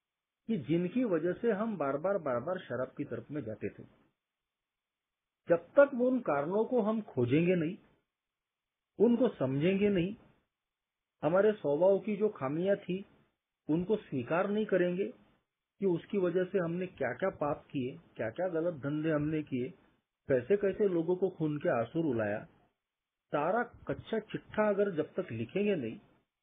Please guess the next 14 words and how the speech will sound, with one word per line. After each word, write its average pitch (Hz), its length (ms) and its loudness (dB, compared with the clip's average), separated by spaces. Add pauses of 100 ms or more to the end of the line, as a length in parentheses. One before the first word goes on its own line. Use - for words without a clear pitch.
(320)
और 202 120 6
उनको 202 280 2
कबूल 247 500 6
नहीं 226 100 4
करेंगे, 135 420 2 (960)
तो 247 80 2
दोस्तों, 254 640 6 (220)
हमको 208 260 0
हमारी 220 280 2
बीमारी 196 340 0
का 233 120 -4
पता - 260 -4
कैसे 247 280 -6
चलेगा? 120 340 -8